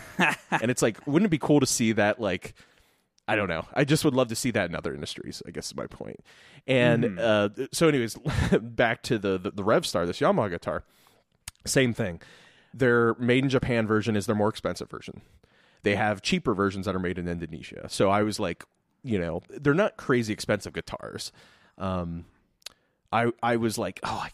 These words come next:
Speaker 1: I think I wanna buy this guitar." I just, e-, everything seems like it'd be perfect for me. I went up to
Speaker 2: Mm-hmm.
Speaker 1: Guitar Center once. I played three different versions, and immediately I was just like, "Nope, this is,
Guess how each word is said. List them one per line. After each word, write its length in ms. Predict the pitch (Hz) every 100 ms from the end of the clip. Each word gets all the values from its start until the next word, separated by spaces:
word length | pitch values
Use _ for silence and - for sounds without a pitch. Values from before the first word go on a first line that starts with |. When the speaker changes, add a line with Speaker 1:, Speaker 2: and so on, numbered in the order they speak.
| -
Speaker 1:
I 40 | -
think 220 | 110 131
I 40 |
wanna 180 | 123 104
buy 240 | 92 107
this 160 | 123 -
guitar." 440 | 104 - 220 131
I 100 | 95
just, 300 | 90 98 - _ - _ _ _
e-, 100 | 120 -
everything 480 | 123 120 147 139 123 _ _ _ _ - -
seems 400 | - 135 123 123
like 100 | 117
it'd 80 | 104
be 60 |
perfect 400 | - - 202 98
for 140 | - 82
me. 200 | 65 92 - _ _
I 100 | 95
went 180 | 98 107
up 80 | 110
to 40 |
Speaker 2:
Mm-hmm. 80 | 104
Speaker 1:
Guitar 240 | 90 131 127
Center 300 | - 127 123
once. 320 | 123 131 - _
I 80 | 110
played 420 | - - 107 98
three 260 | - 110 110
different 320 | 117 127 -
versions, 600 | 117 113 123 135 131 - _ _ _ -
and 440 | 107 98 95 92 - _ _ _
immediately 840 | 120 110 123 131 117 98 90 85 87
I 140 | 98 98
was 180 | 95
just 260 | - 87 -
like, 340 | 101 82 - - -
"Nope, 360 | - 85 135 - - _ - - _ _ -
this 240 | 104 -
is, 480 | 110 98 92 -